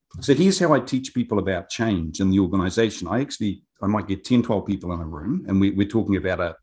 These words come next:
I don't know, let's say a manufacturing change. We want to double the output of a line, and we want to do that in five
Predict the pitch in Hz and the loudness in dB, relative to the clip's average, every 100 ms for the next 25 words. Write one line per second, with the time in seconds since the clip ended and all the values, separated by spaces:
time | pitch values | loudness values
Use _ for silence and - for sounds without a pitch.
0 | - 85 80 85 90 117 - 117 98 95 | -12 -12 -10 -8 -4 -4 -2 0 2 4
1 | 101 101 101 92 - 87 85 85 78 - | 4 2 0 -6 -4 -6 -6 -8 -10 -4
2 | 107 107 131 156 151 127 113 104 101 _ | 0 4 4 2 2 2 4 2 -4 _
3 | _ _ 98 92 151 160 151 127 110 113 | _ _ -6 4 6 8 6 6 4 2
4 | - 98 92 87 85 90 85 90 104 95 | -2 -4 -2 -2 0 0 0 0 0 2
5 | 104 113 113 90 107 95 87 87 87 92 | 4 4 4 2 0 0 -2 -6 -6 -4
6 | 90 | -4